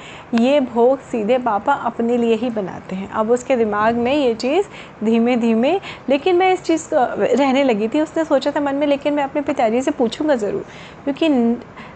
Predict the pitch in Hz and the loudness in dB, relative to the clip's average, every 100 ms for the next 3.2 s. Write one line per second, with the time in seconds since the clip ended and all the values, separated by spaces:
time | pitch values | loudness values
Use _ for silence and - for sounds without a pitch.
0 | - 220 208 226 - 320 330 330 302 320 | -2 0 2 0 -2 0 2 2 2 2
1 | 285 277 359 330 247 220 220 254 294 294 | 0 0 -2 -4 -2 0 2 2 2 0
2 | - 277 277 277 277 349 285 240 247 294 | 0 0 0 0 0 0 0 0 0 0
3 | 294 | 0